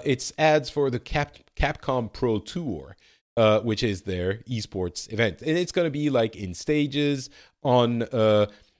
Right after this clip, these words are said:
some portions of the,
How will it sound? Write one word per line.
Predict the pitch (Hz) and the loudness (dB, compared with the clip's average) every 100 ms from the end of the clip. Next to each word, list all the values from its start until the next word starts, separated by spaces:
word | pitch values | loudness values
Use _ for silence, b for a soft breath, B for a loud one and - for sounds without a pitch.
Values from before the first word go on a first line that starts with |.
| B _ - | B _ -8
some | - - 156 156 156 147 127 _ | -2 4 6 6 2 -4 -6 _
portions | - 143 147 - 135 127 120 104 | 2 4 4 2 0 0 -2 -8
of | - 127 123 117 104 | -4 0 2 2 0
the, | 110 110 107 104 101 | -4 -4 -2 -4 -6